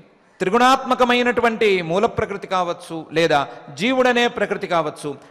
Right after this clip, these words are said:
వీళ్ళిద్దరూ కూడా ఆది లేనటువంటి వారే. వీరికి ఎప్పుడు పుట్టుక అనే విషయం ఎవరు కనిపెట్టలేరు. అలాంటి పుట్టుక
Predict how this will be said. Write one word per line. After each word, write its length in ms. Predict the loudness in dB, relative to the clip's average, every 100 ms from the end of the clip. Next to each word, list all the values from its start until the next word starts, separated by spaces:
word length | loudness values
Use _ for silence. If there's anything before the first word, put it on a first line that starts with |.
| -6
వీళ్ళిద్దరూ 580 | -2 0 -2 2 2 2
కూడా 280 | 0 2 2 0 -6 -12 -2 4
ఆది 300 | 4 4 2
లేనటువంటి 640 | 0 0 0 0 -2 -4 -4
వారే. 280 | -2 -2 -6 -10 -20 -20 _ -6
వీరికి 380 | -2 -2 -2 -6 -8 -18 -8 0
ఎప్పుడు 320 | 0 2 0
పుట్టుక 440 | 2 0 0 2 4 4 4
అనే 180 | 2 2
విషయం 380 | 2 0 -2 -2 -6 -10 -6
ఎవరు 200 | -4 -4
కనిపెట్టలేరు. 680 | -4 -6 -6 -4 -2 0 -2 -4 -10 -4
అలాంటి 360 | 0 0 -2
పుట్టుక 380 | -4 -4 -2 0